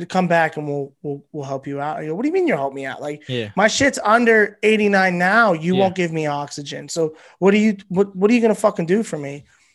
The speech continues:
Speaker 1: So I left, and then my, my P C P told me, they were like, "Hey, you have double pneumonia. Why,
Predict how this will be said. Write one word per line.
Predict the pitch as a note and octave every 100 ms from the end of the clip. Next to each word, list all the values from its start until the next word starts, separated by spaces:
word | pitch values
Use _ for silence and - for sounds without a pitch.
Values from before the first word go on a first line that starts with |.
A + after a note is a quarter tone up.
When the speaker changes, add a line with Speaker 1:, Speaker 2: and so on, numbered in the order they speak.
| _ _ _
Speaker 1:
So | - G3+
I | G3
left, | A3 C#4 A#3 -
and | F3+
then | F3+ F#3+ F#3
my, | E3+ E3+ -
my | E3+
P | D#3+ - F#3+
C | F#3+
P | F3+ G#3 A3+
told | - E3+ D#3+
me, | D#3+
they | D#3 D#3+
were | D#3+
like, | D#3
"Hey, | F#3 F#3
you | F3+ A#3+
have | A3 G3+ G#3 F#3+ - _ _ _ _ _
double | A#3 G3+
pneumonia. | F3 F3+ A3+ G#3+ E3+
Why, | D#3 F3 F#3+